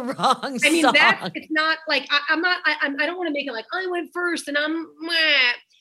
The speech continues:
Speaker 2: But it, there was, like, a bunch of things that made it just a fail. Like, singing that song, which I didn't wanna sing, that wasn't my idea, and then going out there first, 'cause there were other people who went later,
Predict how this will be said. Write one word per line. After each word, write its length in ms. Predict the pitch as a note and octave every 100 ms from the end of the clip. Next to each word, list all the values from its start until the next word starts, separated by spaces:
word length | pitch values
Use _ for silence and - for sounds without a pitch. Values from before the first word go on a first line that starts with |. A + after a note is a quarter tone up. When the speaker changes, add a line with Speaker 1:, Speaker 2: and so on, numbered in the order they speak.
| - -
Speaker 2:
But 220 | D4+ - -
it, 180 | D#4 - _ -
there 180 | D4
was, 160 | E4 F#4+
like, 160 | F4 E4+
a 160 | D4 G#3
bunch 300 | A#3 B3+ C#4
of 120 | B3+
things 400 | - B3+ A3+ A3
that 280 | A3 G#3 G3+
made 260 | G#3 G#3 A3
it 240 | A3 A3 - _ _ _ _ _ _ _ _ _ G#3+
just 280 | - C4+ -
a 80 | A3+
fail. 720 | - - A#3 G3 F3 C#3+ - _ _ _ _
Like, 220 | G#3+ G#3+ G#3+ _ _ _
singing 380 | - D4 D4+ D4
that 180 | C#4 C4+
song, 400 | - A3 A3 G#3+
which 160 | G#3+
I 60 | A3
didn't 260 | G#3 G#3+ G3+
wanna 160 | G#3
sing, 320 | G3+ A3+ G#3
that 160 | G#3 G3
wasn't 260 | G3+ F#3+ G3+
my 200 | G3+ G3+
idea, 580 | G#3 G3 F#3 F3+ F3+ F3 - -
and 100 | G#3+
then 140 | G#3+
going 320 | A3+ A3+ A#3+
out 180 | A#3 G#3+
there 160 | A3+ A3
first, 320 | A3 G#3 G3 - -
'cause 100 | B3+
there 100 | C#4
were 120 | C#4
other 240 | C#4 C#4 B3+
people 340 | - E4+ D4+
who 100 | A#3+
went 340 | G#3 G3+ F#3+ G3 _
later, 720 | G#3+ C#4+ F4 B3+ F#3+ F3+ F#3